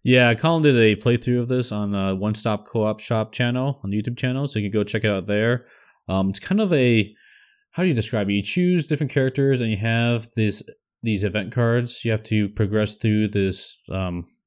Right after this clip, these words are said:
well, trail into the jungle, and it's a lot of, uh, how do you say, kind of risk mitigation, resource management.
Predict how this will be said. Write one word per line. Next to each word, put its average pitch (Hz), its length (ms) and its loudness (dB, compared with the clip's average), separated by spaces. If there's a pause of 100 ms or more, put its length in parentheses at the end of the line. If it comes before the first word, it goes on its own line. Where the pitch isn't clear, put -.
(180)
well, 90 340 -4 (720)
trail 113 380 4
into 104 200 0
the 101 80 2
jungle, 90 540 0 (380)
and 98 320 0
it's 95 100 -2
a 113 60 2
lot 120 180 4
of, 113 140 2
uh, 95 340 4 (420)
how 113 100 -6
do 110 40 -4
you 95 80 -6
say, 85 180 -6
kind 95 180 -8
of 85 140 -6 (460)
risk 107 300 4
mitigation, 104 520 4
resource 104 340 4
management. 110 600 2